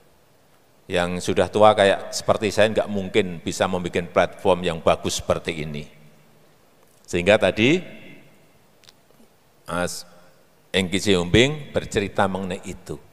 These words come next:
Dan teman-teman yang muda-muda semuanya. Yang sebetulnya saya tahu, saya berikan contoh Mas Engki ini. Ini kerja di korporasi,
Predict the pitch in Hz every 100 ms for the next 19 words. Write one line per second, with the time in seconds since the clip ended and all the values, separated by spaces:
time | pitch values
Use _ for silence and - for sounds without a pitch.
0 | _ _ _ _ _ _ _ _ 135 185
1 | 208 196 185 190 202 202 202 202 214 185
2 | 190 185 180 - 190 185 165 147 - _
3 | _ _ _ _ _ _ - 127 220 220
4 | 202 202 226 220 220 247 233 220 226 196
5 | - - - - - _ _ _ - 160
6 | 185 - 143 180 170 180 185 175 - 131
7 | 135 135 104 87 - - - _ _ _
8 | _ _ _ 214 233 233 208 - 156 160
9 | 180 202 196 214 233 247 - 180 190 -